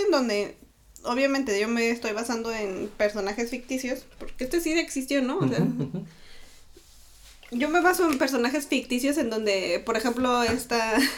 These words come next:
Speaker 1: <laughs> voy a, voy a hacer ejemplos bien pendejos, pero bueno. Eh,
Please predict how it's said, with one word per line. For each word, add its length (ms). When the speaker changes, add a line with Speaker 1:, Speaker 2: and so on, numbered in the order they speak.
Speaker 1:
<laughs> 300
voy 80
a, 280
voy 120
a 40
hacer 220
ejemplos 400
bien 180
pendejos, 400
pero 140
bueno. 160
Eh, 320